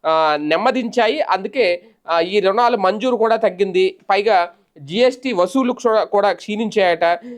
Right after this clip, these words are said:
ఆ, ఇదే, ఆ, ఒక నిదర్శనం ఆర్థిక పరిస్థితి ఎలా ఉంది అనడానికి ఆంధ్రప్రదేశ్లో అనేది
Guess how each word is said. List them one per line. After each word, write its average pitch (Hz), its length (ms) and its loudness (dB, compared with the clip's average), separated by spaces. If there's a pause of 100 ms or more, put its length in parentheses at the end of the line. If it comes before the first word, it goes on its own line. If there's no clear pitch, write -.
(180)
ఆ, 156 80 0
ఇదే, 185 440 0
ఆ, 156 260 0 (300)
ఒక 180 180 0
నిదర్శనం 196 580 -2 (160)
ఆర్థిక 180 340 0
పరిస్థితి - 320 -4
ఎలా 170 180 2
ఉంది 175 300 -2
అనడానికి 160 480 -2
ఆంధ్రప్రదేశ్లో 151 680 -2
అనేది 240 280 -2